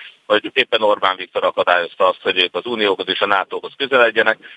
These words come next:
de ha csak akár hetekkel ezelőtt is, amikor még Orbán vétózta azt,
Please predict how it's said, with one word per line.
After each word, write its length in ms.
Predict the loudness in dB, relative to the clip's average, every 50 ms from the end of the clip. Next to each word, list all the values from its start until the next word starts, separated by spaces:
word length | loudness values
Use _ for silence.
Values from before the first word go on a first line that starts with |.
| _ _ _
de 140 | 0 0 2
ha 140 | 2 2 0
csak 180 | 0 -2 -2
akár 340 | -2 -4 0 2 2 2 2 2
hetekkel 460 | -2 -2 -2 -2 -8 -4 _ -2 0
ezelőtt 460 | 0 0 0 0 0 0 -4 -4 _ -14
is, 120 | -6 -2
amikor 400 | 0 0 0 -2 0 0 0 2
még 220 | 2 0 0 2
Orbán 320 | 2 2 2 2 0 0 0
vétózta 680 | 0 0 0 0 -2 -4 -6 -6 -6 -2 0 0 0 0 -2
azt, 120 | -4